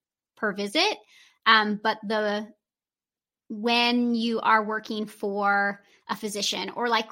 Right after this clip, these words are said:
when I was at a federally qualified health center, so those ones are funded by state funding and federal funding. Uh, you know, I'm old.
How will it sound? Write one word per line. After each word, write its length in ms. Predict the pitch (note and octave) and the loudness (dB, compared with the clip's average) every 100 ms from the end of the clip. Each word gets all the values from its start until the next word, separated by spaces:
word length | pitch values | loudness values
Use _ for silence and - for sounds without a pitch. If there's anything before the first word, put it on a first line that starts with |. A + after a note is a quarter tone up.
| - | -4
when 180 | A3+ | -2
I 120 | A3+ A3 | 0 -2
was 100 | A#3 | -2
at 140 | A3 | -2
a 20 | |
federally 380 | A3 G#3 G#3+ G#3 | -4 -6 -4 -4
qualified 340 | G#3 G3+ G3+ | -2 -2 -4
health 220 | G3+ G3+ G#3 | -2 -4 -2
center, 260 | F3+ A3 | -8 -6
so 140 | G3+ G3+ | -6 -4
those 240 | G#3+ G#3 | -6 -4
ones 360 | G#3 G3+ G#3 G3 - | -6 -4 -6 -6 2
are 380 | F#3+ F#3 F#3 - _ | 4 4 -2 -10 _
funded 280 | - A3+ G#3 | -2 0 0
by 120 | F3 | -2
state 300 | F#3 - C4+ | 0 0 0
funding 540 | C#4 C4+ C4 B3+ B3 - | 0 0 2 0 -2 -2
and 140 | G3+ | -4
federal 320 | A#3+ A#3 A#3 | -2 0 -2
funding. 680 | A3+ A3 A3+ A3 A3+ A3 - | 0 0 2 0 -2 -4 -4
Uh, 160 | G3 G3 | -2 -2
you 100 | - | -4
know, 140 | G3+ F#3+ _ _ - _ - | -6 -8 _ _ -20 _ -6
I'm 140 | A3 | -6
old. 420 | G3+ G#3 G#3 G#3+ | -4 -4 -2 -4